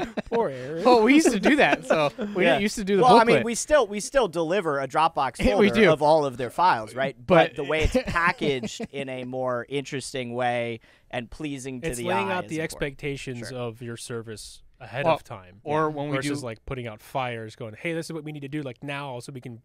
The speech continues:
Speaker 1: post stuff to Facebook or LinkedIn, like, tomorrow." Like,
Speaker 3: Mm.
Speaker 1: you have it all set up originally, and it's all seamless. It's
Speaker 2: Or when
Speaker 1: easy.
Speaker 2: we do website design, we
Speaker 1: Yeah.
Speaker 2: don't just send them a link
Speaker 3: Yeah.
Speaker 2: and here you go. We
Speaker 3: Yeah.
Speaker 2: actually <laughs> have a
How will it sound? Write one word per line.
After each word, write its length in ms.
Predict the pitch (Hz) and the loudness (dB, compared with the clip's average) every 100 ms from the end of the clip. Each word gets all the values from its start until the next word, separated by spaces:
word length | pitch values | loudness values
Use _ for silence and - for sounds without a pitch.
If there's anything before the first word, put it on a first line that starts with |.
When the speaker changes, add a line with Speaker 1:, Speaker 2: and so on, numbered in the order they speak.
| _ | _
Speaker 1:
post 400 | 147 131 - _ _ _ | -8 -8 -12 _ _ _
stuff 260 | - - 147 | -12 -8 -8
to 80 | 135 | -8
Facebook 420 | 143 135 127 123 | -10 -8 -10 -10
or 100 | 120 | -8
LinkedIn, 540 | 123 135 - 135 127 117 | -8 -8 -8 -10 -10 -14
like, 160 | 117 | -16
tomorrow." 580 | - 147 139 113 101 104 | -10 -8 -8 -10 -16 -20
Like, 160 | 117 113 | -20 -16
Speaker 3:
Mm. 120 | 123 | -12
Speaker 1:
you 120 | 123 | -8
have 120 | 131 120 | -8 -6
it 100 | 120 | -6
all 340 | 120 120 117 | -4 -4 -6
set 280 | - 123 117 | -8 -10 -10
up 140 | 117 _ | -12 _
originally, 580 | 123 117 120 120 110 104 | -16 -14 -12 -14 -14 -16
and 80 | 101 | -18
it's 100 | 101 | -14
all 220 | 110 107 113 _ _ _ | -14 -14 _ _ _ _
seamless. 480 | - - 180 101 _ | -20 -14 -14 -14 _
It's 40 | - | -2
Speaker 2:
Or 200 | 156 151 | 2 4
when 120 | 147 | 2
Speaker 1:
easy. 60 | 143 | -2
Speaker 2:
we 80 | |
do 200 | 139 139 131 | -4 -8 -4
website 340 | 143 - 110 | -4 -4 -10
design, 300 | 107 98 _ _ _ | -12 -18 _ _ _
we 100 | 135 | -6
Speaker 1:
Yeah. 60 | 135 | -4
Speaker 2:
don't 100 | 135 | -4
just 120 | 123 | -6
send 100 | 139 | -6
them 100 | 123 | -4
a 80 | 113 | -6
link 340 | 117 107 _ 110 | -6 -10 _ _
Speaker 3:
Yeah. 160 | 104 107 | -18 -8
Speaker 2:
and 240 | 113 107 | -8 -6
here 120 | 110 | -8
you 120 | 110 104 | -8 -6
go. 220 | 135 120 | -4 -4
We 140 | 110 | -4
Speaker 3:
Yeah. 20 | 107 | -8
Speaker 2:
actually 280 | 107 - - - - | -12 -20 -20 -20 -6
<laughs> 280 | 214 - - | -6 -4 -4
have 240 | 165 147 _ _ _ _ 135 | -6 -6 _ _ _ _ -8
a 480 | 127 123 120 117 | -4 -4 -6 -8